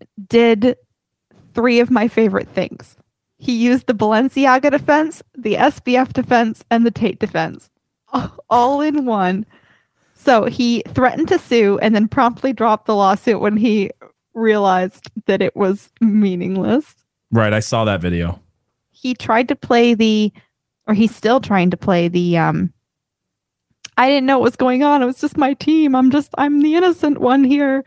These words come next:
Speaker 2: The whole Kim
Speaker 1: I'm just
Speaker 2: Kardashian, like, "Oh, I just needed time to figure out what was going on with all of the,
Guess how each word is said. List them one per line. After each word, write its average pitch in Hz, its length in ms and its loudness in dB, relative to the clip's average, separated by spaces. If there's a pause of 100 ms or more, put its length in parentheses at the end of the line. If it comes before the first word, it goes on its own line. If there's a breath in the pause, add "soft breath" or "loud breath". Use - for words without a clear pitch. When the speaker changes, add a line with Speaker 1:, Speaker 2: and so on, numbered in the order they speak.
(120 loud breath)
Speaker 2:
The 139 60 4
whole 143 140 2
Kim 147 220 2
Speaker 1:
I'm 294 80 4
just 131 140 2
Speaker 2:
Kardashian, 120 460 0
like, 113 240 0
"Oh, 220 280 2
I 196 120 2
just 208 180 -2
needed 208 260 0
time 190 400 0
to 147 80 0
figure 170 240 -2
out 160 120 2
what 139 100 -6
was 143 200 -2
going 151 260 0
on 156 180 2
with 131 180 0
all 117 200 2
of 107 100 -2
the, 104 260 2